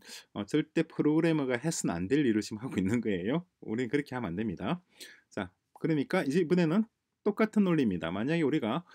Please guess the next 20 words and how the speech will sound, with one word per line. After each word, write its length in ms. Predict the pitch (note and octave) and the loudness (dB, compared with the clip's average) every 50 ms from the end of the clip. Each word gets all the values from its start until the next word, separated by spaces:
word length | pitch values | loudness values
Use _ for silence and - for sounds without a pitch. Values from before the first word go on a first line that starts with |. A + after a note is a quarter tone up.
| - _ _ _ | -20 _ _ _
고스트도 1200 | _ - F#3 A#3 A#3 - - - _ - G3 F3+ E3+ E3 E3 D#3+ D#3+ D#3 G3 G3+ G#3 G#3+ A3 A#3 - _ _ _ | _ 0 2 2 2 -2 -8 -12 _ 0 2 2 4 4 4 4 4 4 4 4 4 4 2 0 -2 _ _ _
지금 220 | - - C#3+ B2+ | -4 0 2 2
여러 140 | A#2 A#2+ C3+ | 4 4 4
개를 140 | C3+ D3+ C#3 | 4 4 2
만들고 340 | B2+ G2+ G2+ A#2 D3 C3+ A#2 | 2 2 2 0 2 2 2
있잖아요. 380 | G#2+ - A#2 A2+ A#2 C#3+ F#3 | 0 0 -2 -2 0 0 0
십삼 420 | G3+ - - F3+ - - C#3+ C3 C#3 | -2 -4 -8 -12 -6 -6 -4 -2 0
장의 680 | C#3 C#3 C#3 C3+ C3+ C3+ C3+ C3+ C#3 D3 D#3 F#3 F#3+ - _ _ _ _ - - _ | 0 0 0 0 0 0 0 0 0 0 0 0 -2 -6 _ _ _ _ -20 -20 _
파트 220 | - - F3 - | -6 -6 -6 -4
십삼의 380 | - - - - - F3 E3 C#3+ | -6 -10 -8 -4 -2 0 0 2
내-, 160 | B2 A2+ - - | 0 -2 -4 -4
내용이었죠. 600 | - G2+ G2 G#2 G#2+ A2 G2+ F2 - - - D#2 - _ _ _ - - - - - - _ | -6 -2 0 0 0 0 -2 -4 -6 -8 -10 -10 -10 _ _ _ -20 -20 -20 -20 -20 -20 _
고스트 400 | - G3 G#3 G#3 - - F3 E3+ | 0 2 2 2 4 4 6 6
역시도, 600 | F3 E3+ - - F#3 F#3 F#3+ G3 G3+ G#3 G#3+ - _ _ _ _ _ - _ | 6 2 0 -4 -2 0 2 2 2 2 0 -2 _ _ _ _ _ -20 _
어, 120 | - A2+ A2 | -6 -6 -6
그런 240 | - - E3 F#3 G3 | -2 2 4 4 4
식으로 220 | F#3 - F3 D3+ | 4 4 2 2
만들면 340 | C#3+ A2 G#2+ A2+ C3 D3+ C#3+ G2 | 4 2 2 2 0 0 0 -2
안 140 | D#2+ E2 | -2 -2
돼요. 380 | F2+ C#3+ C#3+ G#2+ G2+ C3+ F#3+ F3 | 0 0 0 2 0 0 -2 -2